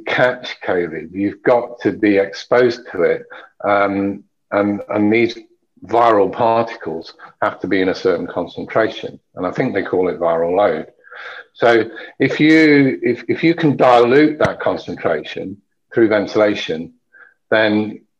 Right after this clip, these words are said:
it, it makes it very difficult to catch covid. And, and that's where these regulations come from. That's why when we were first allowed to meet people again, it was outdoors.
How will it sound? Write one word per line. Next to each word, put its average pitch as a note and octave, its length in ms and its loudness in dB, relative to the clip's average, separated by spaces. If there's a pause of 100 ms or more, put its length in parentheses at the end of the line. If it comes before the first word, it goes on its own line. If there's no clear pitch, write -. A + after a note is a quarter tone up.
(340)
it, A2 160 -2
it A2+ 100 -2
makes A2+ 240 -4
it - 60 -4
very G2 160 0
difficult F#2 500 -6
to - 80 -20
catch G2+ 360 -4 (300)
covid. D2 400 -6 (500)
And, A2 300 0
and A2 160 0
that's C3 280 0
where A2 160 2
these G#2 220 -2
regulations F#2 680 -2
come A2 200 -2
from. E2+ 240 -2
That's G#2+ 300 -2
why F#2 320 0
when F#2 340 -4
we F#2 180 -4
were F2 380 -6 (160)
first - 320 0
allowed F#2 320 0
to G2+ 80 -8
meet G2+ 340 -2
people G2+ 320 -4
again, B2 380 -2
it F2+ 160 -10
was F2 100 -6
outdoors. F2+ 640 -4